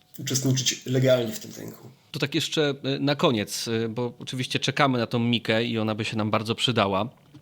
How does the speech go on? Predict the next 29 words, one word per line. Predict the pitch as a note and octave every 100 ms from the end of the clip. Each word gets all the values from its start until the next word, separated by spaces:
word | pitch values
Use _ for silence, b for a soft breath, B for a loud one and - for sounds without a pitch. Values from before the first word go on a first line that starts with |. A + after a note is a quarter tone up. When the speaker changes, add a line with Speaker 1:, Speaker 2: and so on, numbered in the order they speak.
| A#2
Speaker 2:
E, | G#2+ G#2+ G#2+ G#2+ G#2+ G#2+ G#2+ A2+ A#2+ A#2+ -
o | C#3
to | E3
jeszcze | D3 D3+ - B2 -
przed | - F#3 -
koniec, | G#2 F#2 E2+ - B B _ -
przedostatnie | C#3+ A#2 - F#2 - G2
pytanie. | F#2 F2+ F2 E2 B B B B
Trwają | - - B2+ D#3
w | C#3
ogóle | C#3+ C#3+
jakiekolwiek | C#3 C#3 B2+ C3 B2
prace, | - A2+ G2+ A2+
żeby | A2+ A2+
tą, | A2 A2 A#2
e, | G#2+ G2+
Mikę | G2 A2 A2+
do | G#2+
nas | G#2+ G2
wprowadzić? | - G2 F2+ G#2+ D3 C#3+
Coś | - A#2+ -
się | - G2+
dzieje? | G#2+ C3 D#3 D#3 B B B
E, | A#2+ A#2 A2+
czy | -
jesteśmy | A#2+ A#2+ B2
w | G#2+
martwym | G#2+ G#2 G2
punkcie? | - F2 -